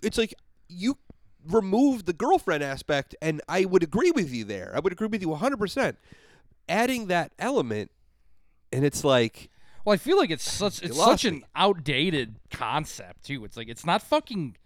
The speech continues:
Speaker 2: nineteen eighty-five anymore. You,
Speaker 1: Or
Speaker 2: you know what I'm
Speaker 1: ninety-eight,
Speaker 2: saying? It's just like,
Speaker 1: you know, it's not
Speaker 2: yeah, even,
Speaker 1: two thousand four.
Speaker 2: it's like, th-, this is like, th-, that's fucking fantasy urban legend.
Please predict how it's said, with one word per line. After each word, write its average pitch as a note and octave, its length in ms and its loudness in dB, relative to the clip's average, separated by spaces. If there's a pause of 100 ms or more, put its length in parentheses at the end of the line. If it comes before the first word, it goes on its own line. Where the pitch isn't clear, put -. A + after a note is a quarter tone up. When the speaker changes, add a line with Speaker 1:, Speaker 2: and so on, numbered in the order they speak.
(220)
Speaker 2:
nineteen F3+ 760 -2 (520)
eighty-five D3+ 720 2
anymore. G#2 420 -8
You, F3+ 160 0
Speaker 1:
Or - 20 2
Speaker 2:
you A3 60 -2
know B3+ 160 8
what C4+ 80 8
I'm C4 60 6
Speaker 1:
ninety-eight, B3 120 4
Speaker 2:
saying? B3 180 6
It's G3 100 -6
just A3+ 200 -8
like, B3 100 4
Speaker 1:
you B2 60 -6
know, A#2+ 160 -2
it's B2+ 100 -4
not F3 60 2
Speaker 2:
yeah, A3 80 10
even, D3 100 6
Speaker 1:
two G#3 60 8
thousand G3+ 220 4
four. D3+ 340 4
Speaker 2:
it's - 100 0
like, A3+ 200 0
th-, C4+ 180 2
this C#4 200 0
is C#4 140 -4
like, A3 160 0
th-, A3+ 200 6
that's C#4 220 -2
fucking D4+ 440 0
fantasy G3+ 800 -2
urban F#3+ 280 4
legend. C3 640 -2